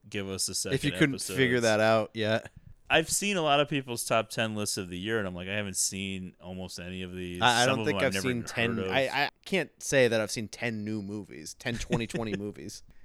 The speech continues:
Speaker 1: Yeah, it just doesn't feel like something we want to do, and this podcast is really just all about what we wanna do, and if we don't wanna do it, then we're not gonna do it.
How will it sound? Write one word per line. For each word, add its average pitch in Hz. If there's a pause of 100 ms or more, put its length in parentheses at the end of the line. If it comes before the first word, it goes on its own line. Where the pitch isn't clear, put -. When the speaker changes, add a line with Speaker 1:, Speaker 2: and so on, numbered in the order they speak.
(140)
Speaker 1:
Yeah, 143
it 151
just 208
doesn't 160
feel 110
like 95
something 98
we 92
want 85
to 104
do, 104
and 101
this -
podcast 113
is 95
really 87
just 87
all 82
about 82
what 85
we 71
wanna 71
do, 76
and 90
if 85
we 104
don't 104
wanna 98
do 90
it, 85
then 85
we're 85
not 85
gonna 80
do 78
it. 76